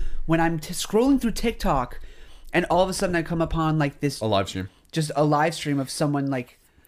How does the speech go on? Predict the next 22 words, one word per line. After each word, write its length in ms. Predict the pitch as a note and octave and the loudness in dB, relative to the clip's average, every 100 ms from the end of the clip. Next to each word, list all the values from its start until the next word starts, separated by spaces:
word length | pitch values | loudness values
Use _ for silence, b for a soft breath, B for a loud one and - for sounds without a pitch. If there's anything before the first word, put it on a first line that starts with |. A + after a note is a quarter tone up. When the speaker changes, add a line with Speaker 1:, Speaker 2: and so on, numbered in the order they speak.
| b b - | b b -8
Speaker 1:
dangling 480 | B2 B2+ C3+ C3 B2+ | -6 -4 -4 -4 -6
a 40 | |
feather 360 | - B2+ C3 A2+ | -6 -8 -6 -8
over 200 | A2 A#2+ | -8 -10
and 100 | A#2+ | -12
they're 80 | |
like, 180 | A#2+ A#2 _ _ _ _ - _ _ - - - - - _ - - - | -12 -16 _ _ _ _ -20 _ _ -20 -20 -20 -20 -20 _ -20 -20 -20
"Do 80 | - | -20
you 60 | - | -20
like 140 | - | -16
that?" 60 | - | 2
Speaker 2:
Dude, 140 | D#3+ | 4
I 100 | C3+ A#2 | 4 2
fuck 280 | - C3+ C3+ | 0 0 -2
with, 120 | - | -6
I 220 | A2+ D#3 | -2 0
fuck 460 | D#3 - D3+ E3+ - | 0 -4 -4 -2 -2
with 100 | D#3 | 0
that 260 | D#3 A#2 - | 0 -2 -2
so 520 | - E3 E3+ F#3 E3 | -2 0 2 4 6
Speaker 1:
God, 260 | G#3+ G#3+ | 6 6
Speaker 2:
hard. 120 | E3+ | 6